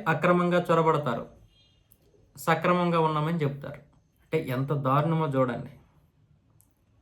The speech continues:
సైఫ్ అలీ ఖాన్ ఇంటికి చాలా సెక్యూరిటీ ఉంటుంది. ఆ సెక్యూరిటీని దాటుకొని నా కొడుకు పైకెళ్ళి అతనిపై దాడి చేయడము, మళ్ళీ కిందకి రావడం, మళ్ళీ సెక్యూరిటీని తప్పించుకోవడం, అది అయ్యే పనేనా?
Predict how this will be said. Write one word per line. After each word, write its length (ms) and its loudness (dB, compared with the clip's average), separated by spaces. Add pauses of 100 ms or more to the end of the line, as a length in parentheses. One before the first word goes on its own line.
(340)
సైఫ్ 300 4 (100)
అలీ 180 -2
ఖాన్ 200 2
ఇంటికి 320 -2 (160)
చాలా 320 6
సెక్యూరిటీ 460 -2
ఉంటుంది. 340 -2 (100)
ఆ 100 2
సెక్యూరిటీని 720 0
దాటుకొని 520 2
నా 180 0
కొడుకు 360 -2
పైకెళ్ళి 600 -2 (120)
అతనిపై 440 -4
దాడి 320 0
చేయడము, 380 -4
మళ్ళీ 240 -2
కిందకి 420 -2
రావడం, 380 0 (140)
మళ్ళీ 260 0
సెక్యూరిటీని 600 -6
తప్పించుకోవడం, 760 -6
అది 240 -6
అయ్యే 280 0
పనేనా? 400 -4